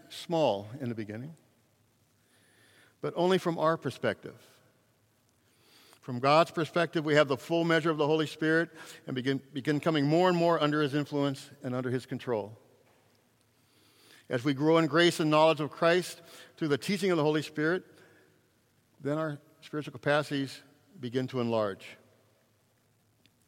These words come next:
When we are filled with the Holy Spirit, we are filled for a purpose.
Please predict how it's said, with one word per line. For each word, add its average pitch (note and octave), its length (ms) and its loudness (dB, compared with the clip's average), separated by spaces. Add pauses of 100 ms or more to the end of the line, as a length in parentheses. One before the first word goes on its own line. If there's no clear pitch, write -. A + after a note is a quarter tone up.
(640)
When C#3 140 0
we D3+ 80 6
are E3 80 8
filled F#3 260 4
with F#3 100 0
the G3 100 6
Holy F#3+ 220 6
Spirit, G3+ 320 6
we G3 100 6
are F#3 60 6
filled G3 260 4
for G3+ 160 4
a G3 40 2
purpose. - 760 2